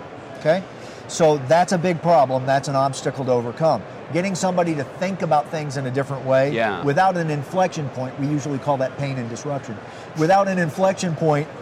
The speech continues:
Speaker 1: is, is difficult. So that's, that's an obstacle. If everything seems rosy the way you're doing it, you're not gonna change anything. Uh, the second is people and process. We've spent an awful lot of time with very, very talented professionals
Speaker 2: Yeah.
Speaker 1: that are very, very heavy-duty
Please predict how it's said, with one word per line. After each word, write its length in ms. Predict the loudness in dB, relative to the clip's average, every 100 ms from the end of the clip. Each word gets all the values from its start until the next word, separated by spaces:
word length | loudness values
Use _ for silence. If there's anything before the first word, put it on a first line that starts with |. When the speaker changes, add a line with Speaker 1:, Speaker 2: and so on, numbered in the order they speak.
| -8 0
Speaker 1:
is, 260 | 0 0 0
is 160 | 0
difficult. 480 | 2 0 0 -4 -6
So 160 | -4 2
that's, 360 | 4 4 0
that's 320 | 2 4 4 2
an 100 | 2
obstacle. 560 | 2 0 -4 -4 -4
If 100 | -2
everything 360 | 0 0 0 -2
seems 260 | -2 -2
rosy 320 | 2 2 2 0
the 100 | 0
way 140 | 0
you're 100 | 0
doing 220 | 0 -2
it, 80 | -4
you're 80 | -4
not 160 | -2 -2
gonna 140 | -6
change 300 | -8 -8 -8
anything. 220 | -10 -12 -14 -14 -16 -16 -14 -10 0
Uh, 100 | 2
the 120 | 2
second 400 | 2 2 2 2
is 280 | 2 2 -2 -2
people 300 | -2 0 -2
and 120 | -2
process. 640 | 0 0 0 -4 -6 -4 -4
We've 180 | -4
spent 260 | -2 -2 -2
an 80 | -2
awful 320 | 2 2 0 0
lot 220 | 2 2
of 80 | -2
time 400 | -2 -2 -4 -8 -12 -8
with 100 | -8
very, 360 | -4 0 2 2
very 240 | 0 -2
talented 500 | 0 0 0 0 -2 -4 -6
professionals 840 | -8 -2 0 0 -4 -10 -10 -12 -14 -12 -2
Speaker 2:
Yeah. 80 | 0
Speaker 1:
that 100 | 2
are 60 |
very, 420 | 0 0 2 2 0
very 340 | 0 0 0
heavy-duty 1000 | 2 2 2 2 0 -2 0 2 2